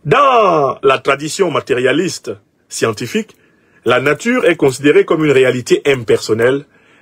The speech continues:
Elle est considérée comme une simple chose. Mais ce que nous sommes en train de voir à travers le nouveau cycle des catastrophes, c'est une rupture même de l'attitude de la nature envers l'humanité.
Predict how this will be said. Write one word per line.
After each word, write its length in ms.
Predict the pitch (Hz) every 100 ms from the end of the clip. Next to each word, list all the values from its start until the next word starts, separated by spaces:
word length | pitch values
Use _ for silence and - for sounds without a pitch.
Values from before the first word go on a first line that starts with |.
| -
Elle 120 | 180
est 80 | 165
considérée 480 | 151 135 143 156 175
comme 180 | 160
une 100 | 147
simple 360 | - 160 143 113
chose. 640 | - 123 95 90 - - _ _ _ - - -
Mais 80 | 127
ce 120 | -
que 160 | 226 320
nous 140 | 277
sommes 220 | - 277
en 100 | 240
train 180 | - 247
de 100 | 208
voir 560 | 160 190 180 113 95 _ _ _ _ _ _ -
à 100 | 147
travers 560 | 202 220 262 254 185 -
le 160 | 165
nouveau 240 | 202 208 233
cycle 440 | - 254 233 180
des 160 | 165 160
catastrophes, 680 | 185 156 139 - 165 156 _ _ _ _
c'est 220 | - 214
une 100 | 277
rupture 540 | 254 214 202 - 269 226
même 240 | 233 214
de 80 | 165
l'attitude 420 | 165 160 170 214
de 80 | 160
la 140 | 139
nature 520 | 139 156 - 180 196 214
envers 420 | 123 123 156 151 -
l'humanité. 500 | 117 104 101 92